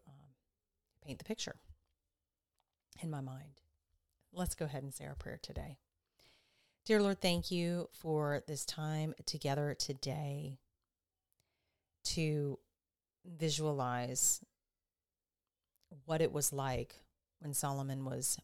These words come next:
building the temple. Thank you for the beautiful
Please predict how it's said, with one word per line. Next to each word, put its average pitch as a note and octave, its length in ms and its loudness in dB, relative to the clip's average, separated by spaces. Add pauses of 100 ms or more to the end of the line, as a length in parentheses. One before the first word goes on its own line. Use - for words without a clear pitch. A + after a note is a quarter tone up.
(200)
building C#3+ 380 -2
the C#3 60 -2
temple. C3+ 540 -2 (1900)
Thank D3+ 220 -2
you D#3 160 0
for C3+ 500 -6 (280)
the C3 220 -8 (100)
beautiful D#3+ 720 0